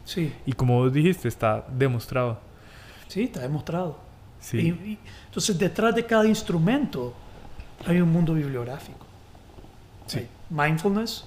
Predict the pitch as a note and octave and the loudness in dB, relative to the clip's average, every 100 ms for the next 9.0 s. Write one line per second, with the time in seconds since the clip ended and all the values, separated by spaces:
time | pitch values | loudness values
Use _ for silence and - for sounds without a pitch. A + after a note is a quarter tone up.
0 | - E3+ D#3+ C#3+ E3+ E3 D#3+ D3 C3+ E3+ | -8 -2 0 0 0 0 -2 -4 -4 -2
1 | G#3+ G#3+ C3+ - F3 G3 E3 D3+ D3+ E3+ | 0 0 -4 -4 -4 -4 0 0 2 0
2 | G#3+ C4 C4 - - - - - - - | -4 -6 -6 -8 -14 -20 -20 -20 -14 0
3 | E3+ E3 - C#3 B2+ D#3 G#3+ C4+ C4+ - | 2 2 -2 -6 -4 -2 -2 -6 -12 -14
4 | - - - - D3+ D3 C#3 C3+ D3+ E3+ | -16 -16 -18 -6 2 4 4 2 -2 -4
5 | C#3 - C3+ A2+ F3+ G3+ E3+ C#3+ C#3+ C#3 | -4 -4 -4 -2 2 2 2 -2 -4 -2
6 | D#3 E3 D#3+ D#3+ D3 E3+ D#3 - - - | -4 -4 -8 -8 -8 -6 -6 -8 -18 -20
7 | - E3+ F3 F#3+ G3+ F#3 F3+ D3+ C#3 F3 | -4 0 4 4 2 0 2 2 2 0
8 | D#3+ G3+ G#3 G#3+ A3 B3 - E3+ D3+ B2+ | 2 0 2 2 2 -2 -6 -4 -4 -4